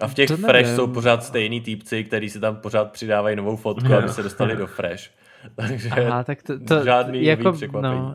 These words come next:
Speaker 2: no, takže jsem to dlouho nezapl, ani mi to nechybí.
Speaker 3: Dobře.
Speaker 2: Ne, že jsi to jenom jako zmínil, víš.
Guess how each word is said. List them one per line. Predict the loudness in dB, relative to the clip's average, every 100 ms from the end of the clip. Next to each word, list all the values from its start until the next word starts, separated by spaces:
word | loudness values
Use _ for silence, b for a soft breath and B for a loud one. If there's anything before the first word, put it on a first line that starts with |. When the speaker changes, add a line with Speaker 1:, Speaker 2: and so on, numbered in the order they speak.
| -12 0
Speaker 2:
no, | 4 4
takže | 4 4 2
jsem | 0 0
to |
dlouho | 2 2
nezapl, | 0 -4 -6 -6
ani | -6
mi | -6
to | -8 -10
nechybí. | -10 -12 -16 -16 -18 -20 _ _ _ _
Speaker 3:
Dobře. | -18 -16 -18 -14 0
Speaker 2:
Ne, | 2
že | 4 2
jsi | 4
to |
jenom | 4 4 2
jako | 2 0
zmínil, | 0 -2 0 0 -2
víš. | -4 -6 -8 -12